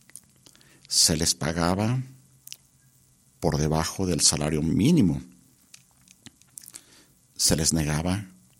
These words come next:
prestaciones de seguridad social. Y también laboraban jornadas excesivas de trabajo.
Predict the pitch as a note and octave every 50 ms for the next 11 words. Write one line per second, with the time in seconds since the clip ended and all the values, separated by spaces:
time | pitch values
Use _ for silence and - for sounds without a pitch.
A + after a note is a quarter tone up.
0 | _ _ - - D2+ - - - D#3 D3+ - - - G2+ G#3 A2+ C#3+ D#3+ D3+ A#2
1 | F2+ - - C#2 D#2 - - D#2 C#2+ C#2+ C#2+ D2+ D2+ D2+ D2+ - - D2 - -
2 | - C#2 C#2 D#2 E2 E2 - - _ _ _ _ _ _ _ _ _ _ _ _
3 | _ - - - - _ _ - - _ _ _ _ _ _ _ _ _ _ _
4 | _ _ _ _ _ _ _ F#2 - F2+ E2+ E2+ F2+ G2 G2+ F#2 D#2+ D#2+ D#2+ D#2
5 | E2 E2+ E2+ - - - - - E2+ F2 B2 C#3+ C3+ A#2 - - - - - -
6 | - - E2 D2+ D2+ D2+ D2 - C#2 C2 - - B1+ - - - - - -